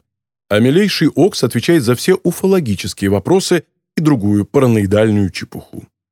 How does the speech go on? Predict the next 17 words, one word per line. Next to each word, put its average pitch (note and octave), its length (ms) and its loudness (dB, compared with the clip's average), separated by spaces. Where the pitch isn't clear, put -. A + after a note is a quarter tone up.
"Если F#3 480 0
кто-то G3 360 0
действительно E3+ 720 0
за C#3 140 0
тобой C#3+ 300 0
следит, A#2+ 560 -4
это C#3+ 260 2
не E3+ 120 2
паранойя". E3+ 720 2
"Ну A2 400 0
да, A2 500 2
конечно". A2 720 -2
"Простите", A2 640 -4
прервала A#2 540 2
намечавшийся A#2+ 680 -2
спор A2 260 -2
Ханна. - 500 -12